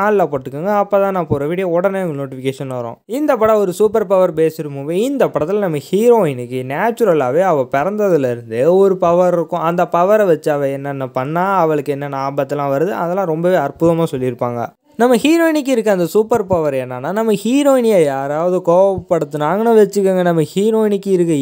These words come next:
எக்கச்சக்கமான கோவம் வரும், அவ்வளவு கோவம் வரும். கோவம் வரும்டா, கோவம் எல்லாருக்கும் தானே வரும், அது என்ன சூப்பர் பவர் அப்படின்னு நீங்க கேட்கலாம். ஆனா நம்ம ஹீரோயினுக்கு கோவம் வந்துச்சுன்னு வச்சுக்கோங்க, இருக்க எல்லாத்தையும் போட்டு வெளுத்து கட்டிடுவா. ஒரு சைல்டுஹுட் ஃப்ளாஷ்பேக் வந்து இந்த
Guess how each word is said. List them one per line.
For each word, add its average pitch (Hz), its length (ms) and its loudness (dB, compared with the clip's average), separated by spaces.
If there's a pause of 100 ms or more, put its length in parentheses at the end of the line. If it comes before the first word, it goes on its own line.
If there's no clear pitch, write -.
(120)
எக்கச்சக்கமான 170 1040 -2 (100)
கோவம் 202 420 4
வரும், 147 300 -2
அவ்வளவு 190 460 2 (140)
கோவம் 175 280 2
வரும். 139 300 -2
கோவம் 233 360 2
வரும்டா, 165 300 2 (200)
கோவம் 202 360 2
எல்லாருக்கும் 185 540 -2
தானே 190 160 -4 (100)
வரும், 156 340 0
அது 160 200 0
என்ன 175 200 -2
சூப்பர் 156 260 -2
பவர் 151 160 0
அப்படின்னு 156 280 -4
நீங்க 139 240 -4
கேட்கலாம். 131 360 -2 (400)
ஆனா 175 240 2 (140)
நம்ம 196 160 2 (140)
ஹீரோயினுக்கு 208 600 2 (140)
கோவம் 202 300 4
வந்துச்சுன்னு 190 380 -4
வச்சுக்கோங்க, 160 380 -4 (160)
இருக்க 202 320 4 (100)
எல்லாத்தையும் 190 540 0
போட்டு 180 280 0
வெளுத்து 170 320 0
கட்டிடுவா. 147 520 -2 (460)
ஒரு 269 140 0 (120)
சைல்டுஹுட் 254 500 2 (100)
ஃப்ளாஷ்பேக் 165 580 -6
வந்து 151 220 -2
இந்த 196 120 0